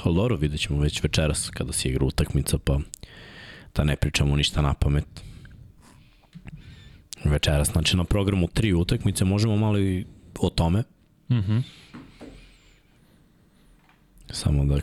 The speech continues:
Speaker 1: kliknem ovde. Hawks i Celticsi.
Speaker 2: Lagano
Speaker 1: Ubedljivo
Speaker 2: Boston.
Speaker 1: i lagano za Boston.
Speaker 2: Pa nemam šta da dodam, ne znam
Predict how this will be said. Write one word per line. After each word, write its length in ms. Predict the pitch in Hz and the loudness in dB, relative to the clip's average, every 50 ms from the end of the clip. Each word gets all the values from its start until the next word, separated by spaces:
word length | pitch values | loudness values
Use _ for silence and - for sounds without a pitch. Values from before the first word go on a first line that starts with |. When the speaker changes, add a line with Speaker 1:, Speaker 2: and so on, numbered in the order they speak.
| - - | -2 -6
Speaker 1:
kliknem 580 | - - 85 76 78 76 - - 73 71 71 73 | -2 0 0 2 0 -2 -2 -2 0 2 2 2
ovde. 320 | 76 76 78 78 78 78 - - - - - - - - - - - - - - - - - - - - - - _ _ _ _ - _ _ - - - - - - 151 143 - - - 185 - - _ _ _ _ _ _ _ _ _ _ - - - - - - - - _ - - _ _ - _ _ - - - - - - - - - - - - | 2 2 2 2 2 0 -2 -4 -10 -16 -18 -18 -20 -20 -20 -20 -20 -20 -20 -20 -20 -20 -20 -20 -20 -20 -20 -20 _ _ _ _ -20 _ _ -20 -20 -20 -20 -20 -20 -20 -20 -20 -20 -20 -20 -20 -20 _ _ _ _ _ _ _ _ _ _ -20 -20 -20 -20 -20 -20 -20 -20 _ -20 -20 _ _ -20 _ _ -20 -20 -20 -20 -20 -20 -20 -20 -20 -20 -16 -12
Hawks 400 | - - 120 113 110 - - - | -4 -2 0 0 0 0 0 0
i 60 | 92 | 0
Celticsi. 640 | - - 110 101 104 - - 127 - - - 110 95 - - - - - - - - - - - - - - - - _ _ _ _ _ _ _ _ _ - - - - - - - - - - - - - - - - - - - | 0 2 0 0 0 0 0 0 0 0 0 0 0 -2 -4 -12 -16 -18 -20 -20 -20 -20 -20 -20 -20 -20 -20 -20 -20 _ _ _ _ _ _ _ _ _ -20 -20 -20 -20 -20 -20 -20 -20 -20 -20 -20 -20 -20 -20 -20 -20 -16 -6 -2
Speaker 2:
Lagano 180 | 135 127 117 113 | 0 0 0 2
Speaker 1:
Ubedljivo 380 | 104 110 104 98 104 104 95 95 | 2 2 2 2 2 2 4 4
Speaker 2:
Boston. 280 | 92 92 90 87 - - | 2 2 0 0 -2 -2
Speaker 1:
i 120 | 117 107 | 0 2
lagano 380 | 92 92 92 90 85 87 85 85 | 2 2 2 2 2 2 2 2
za 140 | 82 82 82 | 2 2 2
Boston. 460 | 82 98 120 139 - - 123 107 95 | 2 2 0 0 0 0 0 0 0
Speaker 2:
Pa 120 | - 170 | 0 0
nemam 240 | 160 156 165 156 120 | -2 0 0 0 -2
šta 160 | - - - | -2 -4 -4
da 80 | 110 107 | -4 -4
dodam, 240 | 107 101 98 98 104 | -4 -8 -8 -6 -6
ne 140 | 107 113 113 | -4 -4 -4
znam 140 | 110 107 | -6 -10